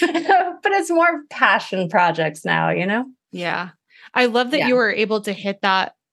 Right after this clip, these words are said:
Speaker 2: amount. How did you know when you were officially financially independent?
Speaker 1: Yeah. So people usually have a financial independence number because it's based on how much they have in index funds.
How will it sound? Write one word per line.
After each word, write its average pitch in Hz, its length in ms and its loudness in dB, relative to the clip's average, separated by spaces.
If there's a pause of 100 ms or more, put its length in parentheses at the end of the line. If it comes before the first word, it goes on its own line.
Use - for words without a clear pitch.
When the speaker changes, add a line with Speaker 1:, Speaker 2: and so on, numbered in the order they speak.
Speaker 2:
amount. 214 640 2
How 247 180 2
did 294 240 -2
you 294 140 2
know 190 640 -2 (100)
when 214 200 2
you 214 100 2
were 202 160 2
officially 202 480 -2
financially 196 480 -2
independent? 185 500 -4 (1000)
Speaker 1:
Yeah. 294 320 4
So 240 560 2 (120)
people 240 220 0
usually 311 320 2
have 233 160 0
a - 60 -4
financial 185 500 -2
independence 170 480 -2
number 180 440 0
because 180 320 -4
it's 180 160 -4
based 190 460 0
on 180 340 2
how 190 280 0
much 196 280 -2
they 185 120 2
have 175 160 2
in 160 80 -2
index 160 400 -2
funds. 180 480 -4